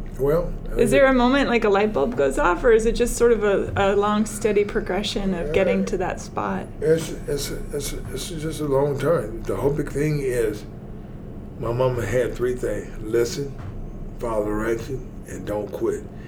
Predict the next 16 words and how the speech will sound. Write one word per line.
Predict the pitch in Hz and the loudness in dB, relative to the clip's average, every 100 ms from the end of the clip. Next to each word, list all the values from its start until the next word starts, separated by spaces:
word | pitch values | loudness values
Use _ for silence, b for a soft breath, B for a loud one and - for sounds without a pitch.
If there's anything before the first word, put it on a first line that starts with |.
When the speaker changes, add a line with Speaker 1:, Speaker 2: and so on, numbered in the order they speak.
| B B B - | B B B -6
Speaker 1:
These | 107 117 120 | -2 -2 -2
three | 131 120 | -2 -4
things | 113 120 110 110 | 0 -2 -2 -4
will | 107 101 - - - | -6 -6 -8 -12 -10
lead | 101 104 104 | -6 -4 -2
you | 113 | -2
into | 107 104 | -2 -6
championship. | 98 156 180 151 - - - - - - - - B B B B - | -4 0 0 0 -6 -6 -6 -8 -10 -12 -12 -12 B B B B -10
And | 95 | -6
you | 101 | 0
know | 110 | 2
how | 123 139 | 4 6
long | 139 147 143 | 4 4 4
it | 143 135 | 2 2
took | 160 165 | 0 0
me? | - | -4